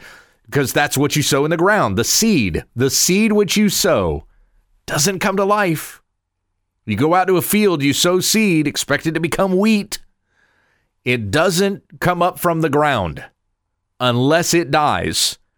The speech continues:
It goes into the ground and it dies. And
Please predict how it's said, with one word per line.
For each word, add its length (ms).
It 140
goes 320
into 280
the 100
ground 460
and 220
it 180
dies. 640
And 220